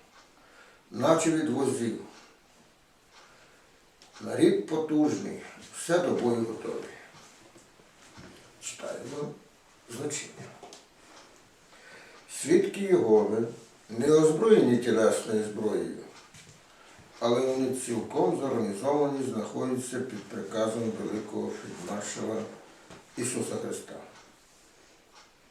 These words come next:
Армія Господа, яка знаходиться в бойовому порядку, не складається,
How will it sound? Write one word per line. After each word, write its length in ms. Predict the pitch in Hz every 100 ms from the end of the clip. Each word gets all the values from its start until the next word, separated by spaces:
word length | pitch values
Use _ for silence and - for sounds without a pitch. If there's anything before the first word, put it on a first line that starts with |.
| _ _ - - - - - - - - - - - _ _ _ -
Армія 520 | - - - 208 -
Господа, 760 | 120 120 120 - 120 120 120 123 123 - - - 117
яка 260 | 113 120
знаходиться 580 | 117 131 151 175 170 180
в 80 | 156
бойовому 460 | 151 143 151 151 139
порядку, 760 | 131 107 110 - 120 120 123 - - _ _ _
не 220 | 101 120 131
складається, 960 | 135 156 190 196 147 - - 117 -